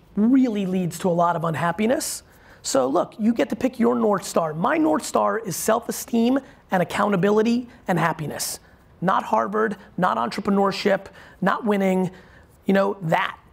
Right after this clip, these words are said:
I want them to be happy, big time. I want them to be accountable. If, you know, I'll never forget, I struck out four, I was a really good baseball player in third and fourth grade before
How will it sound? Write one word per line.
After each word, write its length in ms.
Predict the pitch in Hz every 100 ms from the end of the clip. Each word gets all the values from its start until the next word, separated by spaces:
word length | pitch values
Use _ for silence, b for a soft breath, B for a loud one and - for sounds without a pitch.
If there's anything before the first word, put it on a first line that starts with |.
| _ _ - _ -
I 80 | 208
want 200 | 202 196
them 80 | 180
to 80 | 170
be 60 |
happy, 560 | - - 160 - 247 277 - b b b _ _
big 220 | - 208 -
time. 300 | 160 143 - b b -
I 60 |
want 460 | 202 202 214 - -
them 160 | 214 214
to 100 | 196
be 100 | 226
accountable. 600 | 220 180 - 151 - - - _ _ _ -
If, 260 | 202 190 -
you 60 |
know, 260 | 196 180 185 B B B
I'll 100 | 220
never 220 | 247 262
forget, 400 | 226 226 220 196 -
I 80 |
struck 300 | 190 - 226
out 180 | 220 196
four, 240 | 226 233 226
I 40 |
was 100 | 202
a 60 | 196
really 280 | 226 240
good 160 | 202 202
baseball 300 | 180 170 175
player 180 | 185 165
in 100 | 160
third 200 | 175 170
and 100 | 170
fourth 240 | 175 165
grade 240 | - 180 165
before 360 | 160 170 156